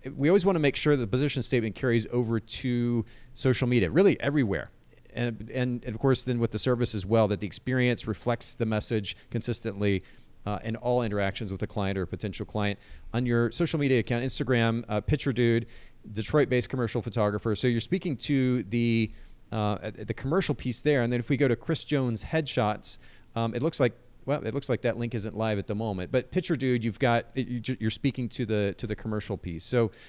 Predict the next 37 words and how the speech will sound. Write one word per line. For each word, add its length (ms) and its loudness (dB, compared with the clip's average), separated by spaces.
as 120 -2
far 160 4
as 100 4
current 380 -4
messaging 480 0
goes, 320 2
that's 200 0
where 140 4
we're 120 4
at. 340 2
What 280 0
are 20 -2
you, 320 -2
what 120 0
are 40 -4
you 140 2
looking 340 -2
for 600 0
in 560 -2
kind 120 -2
of 80 -4
maybe 240 0
revamping 600 0
and 100 -2
refining 480 0
the 80 -2
message? 420 -2
What, 200 0
what 80 -2
do 80 -2
you 80 0
hope 160 -2
to 80 -6
get 100 -2
out 140 0
of 60 -4
that? 160 -4